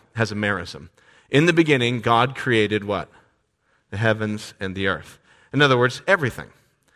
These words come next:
So it's a way of saying everything except poetically using two opposites. "In the beginning, God created the heavens and the earth." So here you have some merisms. Verse two,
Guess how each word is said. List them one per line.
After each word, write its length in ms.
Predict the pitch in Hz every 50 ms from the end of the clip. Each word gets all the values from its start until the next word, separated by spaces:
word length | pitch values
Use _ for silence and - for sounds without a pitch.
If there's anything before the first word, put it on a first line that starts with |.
| _ _ _ -
So 180 | - 135 131
it's 120 | 127 - 143
a 40 |
way 160 | 139 143 147 143
of 80 | 135
saying 260 | - 151 139 131 135
everything 540 | - 143 151 151 151 135 123 - 113 110 110
except 320 | 110 107 - - 117 110 -
poetically 560 | - 127 117 120 120 117 120 - 120 110 107
using 460 | 101 107 104 98 - 107 104 104 - - - - - _ - -
two 360 | - - 117 110 107 107 107 - - - _ _ _ -
opposites. 680 | 101 104 107 - 101 - - - - - - - - - _ _ _ _ _ _ _ _ _ _ _ _ _ - -
"In 100 | - 113
the 60 | 117 113
beginning, 360 | 110 110 107 107 107 104 95
God 380 | 107 98 98 101 101 95 90
created 340 | - - 101 98 98 98 95
the 80 | 90 95
heavens 320 | 90 101 98 95 95 92
and 80 | - 101
the 60 | 98
earth." 120 | 92 -
So 100 | - 143
here 140 | 151 175 190
you 80 | 185 175
have 160 | 165 156 -
some 220 | - 165 156 151
merisms. 600 | 147 156 160 165 151 139 - 95 78 71 - - - - - - - - _ _ _ _
Verse 240 | - 123 127 120 -
two, 340 | - 139 131 117 104 95